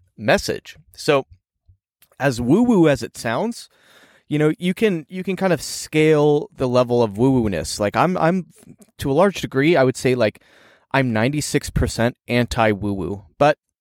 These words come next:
I do like to say, like, I'm not one hundred percent anti-woo-woo, because I do think there's some, there's a lot of mystery out there in the world that we don't know about. The, you know, the mystery of, like, what happened before the Big Bang, <laughs> right? Like, what happened,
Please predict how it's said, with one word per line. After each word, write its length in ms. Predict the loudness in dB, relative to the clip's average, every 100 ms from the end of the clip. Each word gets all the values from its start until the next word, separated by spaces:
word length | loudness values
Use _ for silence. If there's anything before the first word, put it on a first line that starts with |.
| _ _
I 160 | 0 0
do 480 | 0 0 2 0 -6
like 360 | -12 -2 0 0
to 80 | -4
say, 300 | 0 2 2
like, 140 | 0
I'm 100 | 0
not 200 | 0 0
one 140 | 0 2
hundred 260 | 0 -2
percent 320 | -6 -4 -4 -4
anti-woo-woo, 640 | -6 -4 -4 -2 -2 -2
because 240 | -2 -2
I 80 | -2
do 180 | 0 0
think 200 | 0 2
there's 200 | 2 0
some, 240 | -2 -4 -6 _ _ _ _ _ _ _ _ -2
there's 160 | 0 4
a 60 |
lot 140 | 4 2
of 100 | 2
mystery 520 | 0 0 2 4 4
out 180 | 4 4
there 180 | 2
in 80 | 2
the 60 | 0
world 260 | 2 2
that 120 | 2 0
we 100 | 2
don't 280 | 0 0
know 200 | 0 2
about. 340 | 2 0 -6 -8
The, 100 | -6
you 80 | -2
know, 120 | -2
the 100 | 0
mystery 500 | -2 -2 -2 2 2
of, 160 | 2
like, 460 | 0 0 -4 -16 -8 2
what 220 | 4 4
happened 360 | 2 0 0 -2
before 300 | -2 0 0
the 100 | 0
Big 200 | -2 -2
Bang, 520 | 0 2 2 2 -2 -6 -14
<laughs> 140 | _
right? 300 | -2 0 0 0 2 2
Like, 220 | 0 -4
what 180 | -2 0
happened, 300 | 2 0 -2